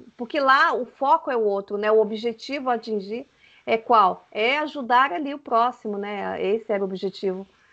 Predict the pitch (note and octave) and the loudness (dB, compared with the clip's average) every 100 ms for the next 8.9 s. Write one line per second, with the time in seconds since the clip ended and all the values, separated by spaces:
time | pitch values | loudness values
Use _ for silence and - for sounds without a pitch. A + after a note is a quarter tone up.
0 | _ _ - F#3 G3 G#3 G3 F#3+ G3 G3+ | _ _ -4 2 2 2 -2 0 2 0
1 | G#3 A3 A3+ G#3 F#3 - - - - G#3+ | 0 -4 -2 -2 -4 -4 -18 -20 -2 0
2 | A#3 C#4 B3 C4 C#4+ C#4 C#4+ D4+ C#4 B3+ | 2 4 4 2 0 -2 -4 0 2 2
3 | B3+ B3 A#3+ A3+ A#3 C4 C#4+ C4+ B3+ B3 | 2 2 6 6 6 6 6 4 2 -4
4 | A3+ A#3 A3+ A3 A#3 A3+ - A#3 A3 - | -4 -2 4 4 4 2 -6 -10 -10 0
5 | A#3+ B3 B3+ A#3+ A3+ A#3+ B3 B3 B3+ A#3 | 4 4 2 -6 -6 -10 -8 -10 -12 -6
6 | B3 A3+ D4+ F4+ G4+ F4+ F#4 D#4+ E4 - | -6 -2 -4 -2 -4 -6 -8 -8 -14 -8
7 | D4+ C#4 B3+ - _ _ B3+ B3+ C4 C4+ | -2 0 0 -6 _ _ 0 2 2 0
8 | B3 C4 B3 C4 D#4 D4+ A#3+ A#3 C4+ | -4 -6 -4 -2 0 -2 -4 -4 -4